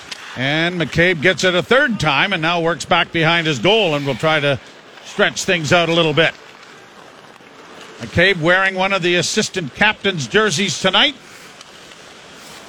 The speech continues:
Brought forward by Toronto. In on the left wing comes Minten, dropping it back. McCabe fed it over on the far side. Niemela gives it back. Now it comes back on the wing, trying to work in with a shot. It's Minten. It comes into the slot.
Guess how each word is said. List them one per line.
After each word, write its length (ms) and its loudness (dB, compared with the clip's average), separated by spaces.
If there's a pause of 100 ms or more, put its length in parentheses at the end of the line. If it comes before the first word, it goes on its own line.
(480)
Brought 200 2
forward 640 0
by 300 4
Toronto. 680 2
In 140 2
on 160 2
the 100 2
left 320 0
wing 260 0
comes 320 0
Minten, 500 0
dropping 420 0
it 160 0
back. 280 2 (340)
McCabe 480 2
fed 280 0
it 100 -2
over 260 0
on 140 0
the 80 0
far 380 0
side. 540 0 (1800)
Niemela 400 2
gives 240 2
it 180 -2
back. 440 2
Now 140 0
it 80 -4
comes 200 -2
back 320 2
on 140 0
the 80 2
wing, 500 2
trying 220 2
to 80 0
work 260 2
in 140 2
with 100 -2
a 80 2
shot. 320 2
It's 160 -4
Minten. 380 0
It 100 0
comes 240 -2
into 200 2
the 140 2
slot. 440 0